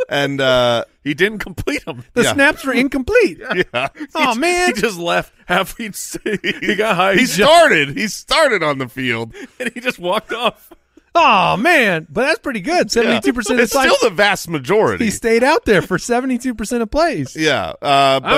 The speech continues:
Speaker 2: outta here.
Speaker 1: And, and, and he ran the ball, had the mobility, still wasn't good for fantasy. So you,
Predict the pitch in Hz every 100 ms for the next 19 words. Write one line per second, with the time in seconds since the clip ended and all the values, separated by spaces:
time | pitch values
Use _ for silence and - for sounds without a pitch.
0 | 262 196 147 147 135 151 156 151 156 156
1 | 139 135 135 139 151 143 135 143 131 127
2 | 131 127 117 123 127 127 - 156 131 113
3 | 92 98 107 90 98 - 101 95 - 95
4 | - 123